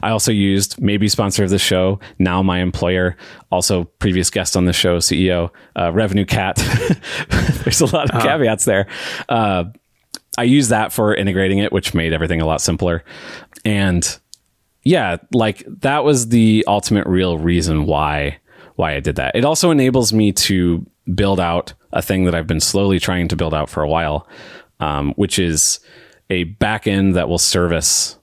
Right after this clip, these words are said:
Speaker 1: the ability to download additional sounds, which means that my library can get a lot bigger. 'Cause right now everything's baked into the app, which is, like, a feature. Lots of peop-, I still regularly get emails asking, "Do I need to have an internet connection to use this app?" And the answer is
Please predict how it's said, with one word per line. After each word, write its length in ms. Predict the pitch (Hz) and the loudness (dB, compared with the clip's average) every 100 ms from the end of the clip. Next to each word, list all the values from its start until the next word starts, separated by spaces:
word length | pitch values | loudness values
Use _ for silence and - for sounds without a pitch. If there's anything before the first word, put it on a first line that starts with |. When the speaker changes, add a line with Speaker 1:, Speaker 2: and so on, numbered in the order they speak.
| - | -4
Speaker 1:
the 160 | 92 | 0
ability 320 | 90 95 85 82 | 2 2 0 0
to 140 | - | -2
download 680 | 80 - 85 85 80 78 76 | -4 -4 -2 0 0 0 0
additional 360 | 73 82 - 76 | -2 -4 -2 -2
sounds, 420 | - 73 78 - | -2 -4 -6 -4
which 140 | 85 | 0
means 240 | 117 117 98 | 2 2 2
that 80 | 98 | 2
my 160 | 92 | 2
library 420 | 87 107 98 90 | 2 0 2 0
can 140 | 85 87 | 0 0
get 80 | 82 | 0
a 20 | |
lot 180 | 76 65 | 0 -2
bigger. 300 | 80 67 - - | -4 -4 -6 -4
'Cause 160 | 95 | -2
right 160 | 104 110 | 0 2
now 200 | 104 98 | 2 2
everything's 460 | 95 90 90 85 | 0 0 0 -2
baked 340 | - 92 82 - | -2 -4 -4 -2
into 140 | 78 | -2
the 120 | 80 | 0
app, 220 | 82 123 - - - - - - | -2 -4 -8 -16 -20 -20 -20 -8
which 160 | - 104 | -4 0
is, 140 | 113 | 0
like, 140 | 98 92 | 0 -2
a 40 | |
feature. 360 | - 143 156 190 | -2 0 2 2
Lots 200 | 139 - | 2 0
of 40 | - | 0
peop-, 160 | 117 - | 0 0
I 100 | 107 | -2
still 400 | - 120 113 104 | 0 2 2 2
regularly 460 | 107 104 110 113 | 0 2 4 4
get 140 | 104 101 | 2 2
emails 440 | 98 104 101 - | 2 2 2 0
asking, 460 | - 98 - 98 101 - - - - | -2 -2 0 0 0 -4 -16 -16 -2
"Do 80 | 101 | 0
I 120 | 95 | 2
need 260 | 98 95 | 2 2
to 60 | 87 | 2
have 200 | 87 90 | 0 0
an 100 | 92 | 2
internet 280 | 90 92 90 | 2 0 0
connection 320 | 95 87 92 | -2 -2 0
to 60 | 87 | 2
use 140 | 90 | 2
this 140 | 87 82 | 0 0
app?" 240 | 85 - - | -2 -4 -8
And 100 | - | -2
the 60 | 80 | -2
answer 240 | 82 - 80 | 0 0 0
is 220 | 76 | -2